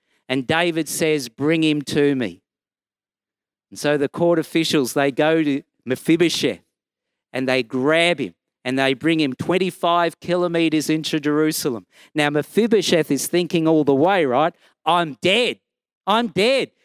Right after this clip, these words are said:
The king has found me. He searched me out. I'm gonna be, die." And so he comes into the palace,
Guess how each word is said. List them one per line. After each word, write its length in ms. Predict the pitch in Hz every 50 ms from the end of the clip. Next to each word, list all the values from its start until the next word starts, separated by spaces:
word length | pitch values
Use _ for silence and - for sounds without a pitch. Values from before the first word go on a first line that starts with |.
| _ _ _
The 100 | - 185
king 240 | - - 233 269 269
has 160 | 254 208 -
found 440 | - - 247 269 285 302 311 311 294
me. 180 | 240 151 101 - _ _ _ _
He 100 | 170 196
searched 520 | 180 - - 247 277 285 285 - - - -
me 260 | 247 262 262 277 285
out. 240 | 294 294 269 196 - _
I'm 260 | 240 277 294 311 302
gonna 300 | 240 262 302 294 294 311
be, 100 | 311 302
die." 600 | 226 - 285 277 302 302 302 294 277 220 156 - - _ _ _ _ _ _ _ _ _ -
And 140 | 185 190 180
so 220 | - 220 214 214
he 120 | 208 202 202
comes 420 | - 220 214 254 285 302 294 233
into 200 | 277 269 269 262
the 140 | 247 254 226
palace, 540 | - 196 226 262 269 269 226 156 135 -